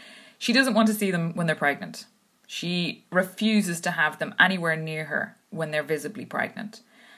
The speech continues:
And yet she seems to have doted upon the children themselves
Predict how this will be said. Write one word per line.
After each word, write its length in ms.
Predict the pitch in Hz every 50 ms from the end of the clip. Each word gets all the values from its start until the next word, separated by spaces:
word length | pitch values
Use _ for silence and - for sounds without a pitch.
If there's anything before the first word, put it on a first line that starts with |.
| - - - _ -
And 180 | 196 196 196
yet 240 | 202 202 202 202 -
she 120 | - -
seems 280 | 185 - 190 185 185 175
to 120 | - -
have 240 | 175 170 - _ _
doted 480 | - 185 185 196 - 170 151 143 - - - _
upon 520 | 175 165 - - 170 160 151 143 143 143 143 _ _ -
the 80 | 175
children 420 | 165 - - 160 151 147 156 147 139
themselves 600 | - - - - - - - - - - - -